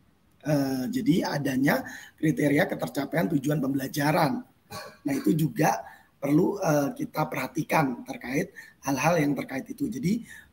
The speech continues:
tidak lantas harus baru sama sekali. Gitu. Jadi apalagi kalau ternyata selama ini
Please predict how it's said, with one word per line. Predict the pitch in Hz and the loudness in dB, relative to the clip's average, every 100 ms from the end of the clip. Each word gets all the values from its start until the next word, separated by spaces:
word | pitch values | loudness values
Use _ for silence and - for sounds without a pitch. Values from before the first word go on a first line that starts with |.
| _ | _
tidak | - 165 139 - | -4 0 0 0
lantas | 170 147 156 180 | 0 2 2 0
harus | 143 165 165 | 0 -2 0
baru | 147 135 156 - | 0 4 4 4
sama | 131 131 | 0 -4
sekali. | - 127 123 117 - _ _ _ _ _ _ _ _ _ | -6 -8 -8 -8 -10 _ _ _ _ _ _ _ _ _
Gitu. | 117 139 - 120 101 | -8 -8 -8 -12 -12
Jadi | 104 120 143 160 - - | -12 0 4 4 0 -4
apalagi | 175 175 185 170 147 143 220 | -2 4 6 8 6 4 2
kalau | - 135 147 - | 2 2 2 2
ternyata | - 151 143 165 - 147 160 - - - - | 0 -2 2 0 0 0 0 -2 -10 -18 -2
selama | - 160 160 165 | 4 6 6 4
ini | 175 143 143 190 302 - | 2 4 4 4 2 -2